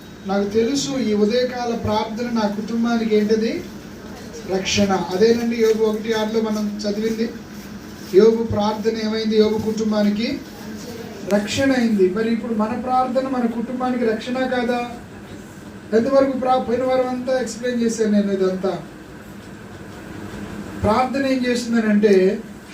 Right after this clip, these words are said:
శోధనలో ప్రవేశింపకున్నట్లు మెలకువగలిగి ప్రార్థన చేయండి. శోధన ప్రూఫ్‌గా నిన్ను తయారు చేస్తుంది.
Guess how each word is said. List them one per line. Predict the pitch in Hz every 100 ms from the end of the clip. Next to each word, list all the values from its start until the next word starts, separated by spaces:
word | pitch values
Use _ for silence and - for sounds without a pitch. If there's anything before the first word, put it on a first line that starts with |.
| - 220 214 - - - - - - - - - - - - - - - - - - -
శోధనలో | 208 214 220 220 226 226
ప్రవేశింపకున్నట్లు | 220 214 220 220 214 208 220 214 208 202 202 226 269 339 - - - - - - - -
మెలకువగలిగి | 165 202 214 233 226 240 226 233 226 226
ప్రార్థన | 208 214 214 202 202
చేయండి. | 208 202 185 180 170 156 - - - - -
శోధన | 220 226 254 254 262 254
ప్రూఫ్‌గా | 208 - 233 277 277 - 262
నిన్ను | 262 254 233
తయారు | 220 220 208 202
చేస్తుంది. | 185 180 - 170 175